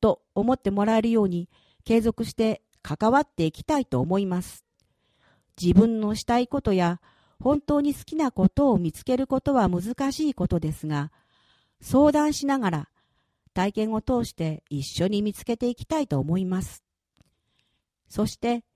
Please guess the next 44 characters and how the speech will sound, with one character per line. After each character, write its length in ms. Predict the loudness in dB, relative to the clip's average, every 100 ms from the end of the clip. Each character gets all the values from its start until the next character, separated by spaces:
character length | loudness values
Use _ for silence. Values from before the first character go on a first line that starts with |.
| _ _ _ _
卒 300 | -4 -4 0
業 180 | 2 2
し 80 | 2
て 140 | 0
も 120 | 2
遊 200 | 2 2
び 120 | 0 0
に 140 | 0
来 120 | 0
れ 120 | 2
る、 240 | 2 0 -2 _ _ _ _
し 220 | -10 -4
ん 100 | 0 0
ど 100 | 0
く 140 | -2
な 160 | -4 -4
っ 20 |
た 240 | _ -6
ら 160 | -4 -6
帰 400 | -6 -2 0 0
れ 80 | 2
る 160 | 2
居 140 | 2 2
場 160 | 2
所 160 | 0 0
で 180 | 0 -2
あ 100 | -4
り 120 | -4 -2
た 160 | -2
い 80 | -2
と 160 | -2 -2
思 180 | 0
っ 40 | -4
て 200 | _ -8
い 140 | -8
ま 140 | -8 -12
す。 220 | -18 _ _ _ _ _ _ _ _ _ _ _ _ _ _ _ _ _
財 280 | 0 2 2
源 200 | 2 0
の 120 | 0
確 280 | -2 -2 -4
保 160 | -2
で 140 | -2 -2
は、 220 | -2